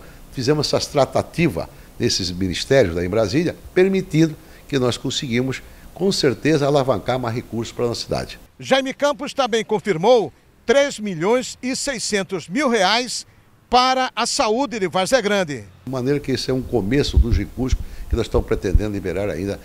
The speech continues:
Speaker 1: neste ano de dois mil e vinte e quatro para a nossa cidade, como os demais municípios mato-grossenses, que já foram contemplados cento e dois cidades,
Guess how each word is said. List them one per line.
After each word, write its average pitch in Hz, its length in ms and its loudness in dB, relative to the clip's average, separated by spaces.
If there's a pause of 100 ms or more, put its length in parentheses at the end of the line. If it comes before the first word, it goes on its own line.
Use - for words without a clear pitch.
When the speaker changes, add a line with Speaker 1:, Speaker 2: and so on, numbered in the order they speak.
(220)
Speaker 1:
neste 120 480 0
ano 120 240 -2 (300)
de 123 100 0
dois 98 220 -2
mil 110 120 -4
e - 20 -4
vinte 98 180 -6
e - 60 -12
quatro 101 260 -2
para 101 100 -2
a 95 40 -2
nossa 98 180 -4
cidade, 160 380 -2 (180)
como 190 140 -4
os 175 100 -2
demais 127 380 0
municípios 120 500 -4
mato-grossenses, 110 720 -4 (320)
que 110 80 -8
já 120 160 -2
foram 123 220 -4
contemplados 107 600 -4 (240)
cento 180 440 2
e 147 40 2
dois 120 260 2
cidades, 123 420 -2